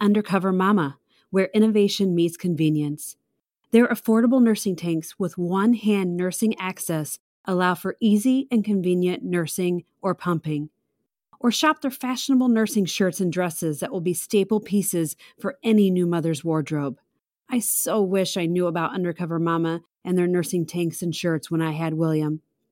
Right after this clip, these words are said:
They also carry bundles that include a matching swaddle blanket and a hat or headband in classic simple prints for your sweet little one. Undercover Mama's blankets are made of incredibly luxurious, soft, and lightweight fabric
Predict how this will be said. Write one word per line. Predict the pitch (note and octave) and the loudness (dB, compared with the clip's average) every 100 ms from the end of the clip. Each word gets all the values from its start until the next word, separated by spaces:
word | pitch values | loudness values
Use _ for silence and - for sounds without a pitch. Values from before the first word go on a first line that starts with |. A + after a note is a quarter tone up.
| _ _ _ _ _ _ | _ _ _ _ _ _
They | A#3 - | -4 0
also | A#3+ A#3+ C4 | 0 2 0
carry | - G#3 F#3+ | 2 0 0
bundles | D#3 F3 F3 E3+ D3+ C#3+ | 0 0 0 0 -2 -2
that | E3 | -2
include | D#3 F3+ E3+ | -2 -2 0
a | |
matching | E3 E3 D#3+ F3+ A#3+ | 0 0 -4 -2 0
swaddle | A#3 - G#3+ G3+ G3+ | 0 0 -2 0 0
blanket | G#3 G3+ G3+ G3+ - _ _ _ | 0 2 2 0 -4 _ _ _
and | - F3 | -4 -2
a | |
hat | D#3+ F3+ F3+ - | -2 -4 -4 -4
or | B3+ | -6
headband | A3 G#3 E3 D3+ D3+ - | -2 -2 0 0 -2 -4
in | F3+ | -6
classic | E3 - G#3 G3+ - C#4 | -6 -6 -6 -4 -6 -6
simple | - B3+ B3 C4 | -6 -2 -2 -2
prints | B3+ G#3 F3 - - - _ _ | -4 -2 -2 -2 -8 -16 _ _
for | - | -4
your | F#3 F#3+ F#3+ | 0 2 2
sweet | - G3 F3 | 0 0 0
little | E3+ D#3 | -2 -2
one. | D3 C#3+ D#3 - _ _ _ _ _ - | -4 -6 -8 -14 _ _ _ _ _ 4
Undercover | A#3+ D4 A#3+ C4+ C4+ | 6 6 2 2 4
Mama's | A#3 G#3 G#3 | 4 4 0
blankets | F#3 G3+ F#3 E3+ F3+ | 0 0 0 -2 -2
are | |
made | F3 E3+ E3+ | -2 0 -2
of | E3+ | -2
incredibly | E3+ - - A3+ A3+ G#3+ A3 G#3 | -6 -8 -6 -2 0 0 4 4
luxurious, | G3 F3+ E3 F#3 F#3 G3 G3 | 2 -2 -2 -2 -2 -2 -4
soft, | - F#3+ G#3+ A#3+ - - | -2 0 0 -2 -10 -4
and | E3+ E3 | 0 0
lightweight | E3 F3+ G#3 - | 0 0 -2 -4
fabric | F3+ D#3+ E3 D#3 | -6 -2 -2 -4